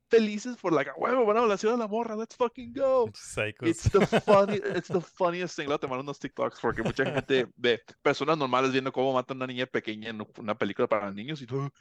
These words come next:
Speaker 1: y los
Speaker 2: No.
Speaker 1: fans de Sonic, like, yo,
Speaker 2: <laughs>
Speaker 1: mira, si la matan, si la balancean, yo me voy a levantar en el cine, like, "Let's fucking go!" <laughs> Porque it's like, l-, la idea que va a pasar, que van a balancear, it's fucking funny as hell. No sé por qué. But
Speaker 2: Psy-,
Speaker 1: anyway.
Speaker 2: psychos. <laughs>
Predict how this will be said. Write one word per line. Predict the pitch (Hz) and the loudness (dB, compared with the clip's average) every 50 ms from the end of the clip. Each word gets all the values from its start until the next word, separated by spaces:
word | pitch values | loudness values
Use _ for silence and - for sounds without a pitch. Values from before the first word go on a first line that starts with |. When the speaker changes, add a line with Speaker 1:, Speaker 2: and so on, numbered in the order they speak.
| 117 127 131 | -16 -8 -2
Speaker 1:
y | 127 123 117 | 0 2 2
los | 113 113 127 127 117 | 2 2 0 -6 -14
Speaker 2:
No. | 113 - - | -16 -6 0
Speaker 1:
fans | - 139 139 131 | 2 2 4 4
de | 165 147 | 2 4
Sonic, | - 175 165 156 151 - - | 6 6 6 6 4 0 -2
like, | 170 165 - _ - - - _ _ _ - - - - 190 - | -4 -6 -6 _ -16 -20 -20 _ _ _ -10 -8 -4 -2 -2 2
yo, | - 151 208 - - - | 4 4 4 4 2 -4
Speaker 2:
<laughs> | - - | -8 0
Speaker 1:
mira, | - 147 131 113 104 - | 2 4 4 4 2 0
si | - - 151 | -2 0 4
la | 139 131 | 4 4
matan, | 127 135 156 - - 254 226 | 4 4 2 2 0 -2 -2
si | - 170 | 2 4
la | 143 127 | 6 6
balancean, | 123 117 117 - - 170 160 | 6 4 2 0 -2 0 2
yo | 151 | 4
me | 151 147 | 4 4
voy | 151 | 4
a | 143 | 4
levantar | 127 120 - 123 117 | 4 2 2 0 0
en | 123 | 0
el | 117 - | 0 -2
cine, | 151 165 | -2 -2
like, | 180 165 - 320 | -2 -2 -2 -4
"Let's | - - - _ _ _ _ - | -6 -8 -10 _ _ _ _ -4
fucking | 415 - - - 403 392 381 | -4 -2 -2 -4 -4 -2 0
go!" | 403 415 392 403 370 339 - - - | 0 0 0 -2 -6 -6 -6 -8 -8
<laughs> | - _ - 392 | -8 _ -8 -6
Porque | - 190 - 175 | -4 -4 -4 -4
it's | 220 170 - - | -4 -4 -2 0
like, | 185 175 - - 170 | -2 -2 -2 -4 -2
l-, | 165 170 160 - 165 156 165 - - - - - 196 | -2 -2 -2 -4 -12 -12 -12 -12 -14 -16 -10 -2 2
la | 190 202 214 208 | 6 6 8 8
idea | 208 190 160 170 180 196 196 185 165 156 | 6 4 4 4 6 6 6 4 2 2
que | 147 - 160 | 0 0 2
va | 143 143 | 2 2
a | 139 | 2
pasar, | - 156 147 - 143 135 131 127 113 101 101 101 - _ _ _ _ _ _ _ _ _ _ - | 0 -2 -2 0 0 0 0 0 -2 -4 -8 -14 -18 _ _ _ _ _ _ _ _ _ _ -4
que | 139 127 | 0 2
van | 120 117 120 131 | 4 4 4 4
a | |
balancear, | 135 131 123 113 - - 123 117 | 4 2 2 0 -2 -2 -4 -4
it's | 123 117 - - | -4 -6 -8 -6
fucking | - 120 117 - 120 107 104 107 117 131 120 _ _ _ _ _ _ _ _ _ - - | -6 -6 -6 -6 -12 -16 -16 -16 -18 -20 -20 _ _ _ _ _ _ _ _ _ 2 2
funny | 170 143 131 127 113 | 2 4 2 0 -4
as | 107 - 120 | -2 0 0
hell. | 104 95 87 87 _ - | 0 0 -2 -6 _ -8
No | 113 117 | -6 -4
sé | 104 123 117 | -2 -2 -2
por | 107 113 110 | -2 -4 -4
qué. | 104 107 98 - | -4 -4 -4 -6
But | - - _ - 135 120 - - - 110 110 | -10 -16 _ -20 -20 -20 -20 -20 -20 -12 -4
Speaker 2:
Psy-, | - 113 110 | 0 2 2
Speaker 1:
anyway. | 117 110 101 95 95 - - 123 | 2 2 0 -2 -4 -8 -12 -16
Speaker 2:
psychos. | - - - - 117 107 107 - - 113 117 - - | -18 -14 -10 -8 -8 -8 -8 -10 -16 -20 -18 -4 0
<laughs> | 123 | 2